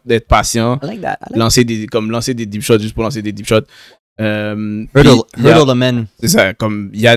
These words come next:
Speaker 1: il a pris, comme, il était le running back, le Q B, puis s'il aurait pu être receveur, il aurait été le receveur de
Speaker 2: Il
Speaker 1: la
Speaker 2: a,
Speaker 1: team.
Speaker 2: il a fini avec un,
Speaker 1: Un catch ?
Speaker 2: euh, un, non, un Q B, un Q B rating over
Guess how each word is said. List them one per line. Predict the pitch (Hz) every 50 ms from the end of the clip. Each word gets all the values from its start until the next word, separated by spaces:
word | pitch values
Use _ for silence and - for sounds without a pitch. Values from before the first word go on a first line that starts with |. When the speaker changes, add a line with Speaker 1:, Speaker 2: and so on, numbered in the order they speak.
| - _ _ _ 147
Speaker 1:
il | 131
a | 139 143
pris, | 135 - 185 202 196 -
comme, | 170 151 139 127 110 -
il | 127 135 147
était | 147 135 170 151
le | 143 156
running | 170 180 180 175 170 156
back, | 143 135 151 156 160 165 160 - 127
le | 131 151 165 156
Q | - 151 151
B, | 139 135 151 151 151 156 160 175 _ _ _ _ -
puis | 120 113
s'il | - 147 143
aurait | 139 127 -
pu | 131
être | 120 120
receveur, | 120 113 117 117 113 120 120 120
il | 117
aurait | 113 107
été | 104 110
le | 107 107
receveur | 104 - 107 107 107 113
de |
Speaker 2:
Il | 127
Speaker 1:
la |
Speaker 2:
a, | 117
Speaker 1:
team. | - 110 110 110 - -
Speaker 2:
il | - 127
a |
fini | - - 165 202
avec | 214 - 160
un, | 147 139 135 131 127 123 117 95
Speaker 1:
Un | 113 - -
catch ? | 110 117 113 113 113 117 113
Speaker 2:
euh, | 113 110 110 95 101 117 117 117 113 113 117 117 117 117 113 113 113 110 104 - -
un, | 117 123
non, | 127 127 120
un | 113 113 113 131
Q | 143 - 147
B, | 135 147 165 160 - -
un | 135 135
Q | - 143
B | 135 151 143 139
rating | 139 131 143 143 139 -
over | 127 127 120 127 127